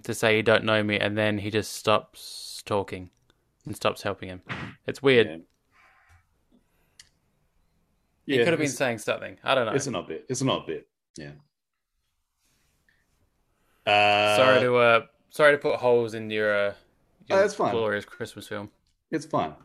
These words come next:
Speaker 2: It's fine.
Speaker 1: Okay.
Speaker 2: Now, are you on the side of whether this is a Christmas film or not, or is it, you know, 'cause it, it does take time. It take, does take place at Christmas time.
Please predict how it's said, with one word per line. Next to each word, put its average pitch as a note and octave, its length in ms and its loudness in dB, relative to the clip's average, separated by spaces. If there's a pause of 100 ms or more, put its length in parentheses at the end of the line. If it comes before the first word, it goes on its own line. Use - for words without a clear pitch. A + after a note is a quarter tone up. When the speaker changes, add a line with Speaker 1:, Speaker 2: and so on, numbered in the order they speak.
(120)
Speaker 2:
It's - 80 -20
fine. F2+ 240 -6
Speaker 1:
Okay. - 80 -16 (260)
Speaker 2:
Now, C3 240 4
are A#2 100 2
you A#2+ 220 4
on A2+ 100 0
the A2 180 0
side G2 360 2
of G#2 100 0
whether G#2 160 -2
this G#2 180 -6
is - 60 -12
a A2+ 60 -8
Christmas A2 300 -10
film A2+ 140 -6
or A2+ 60 -8
not, B2 200 -2
or F#2 260 0
is F2 140 -4
it, F2 120 -4 (460)
you E2+ 120 -12
know, F2 140 -12 (400)
'cause F2+ 200 -14
it, F#2+ 160 -10
it G2 100 -10
does F#2+ 160 -6
take F#2 160 -8
time. G2 240 -10
It G#2 80 -16
take, G#2 240 -8
does G#2 140 -8
take G2 220 -2 (520)
place G#2 460 -2 (800)
at F#2+ 140 -4
Christmas G2 280 -12
time. A#2 340 -8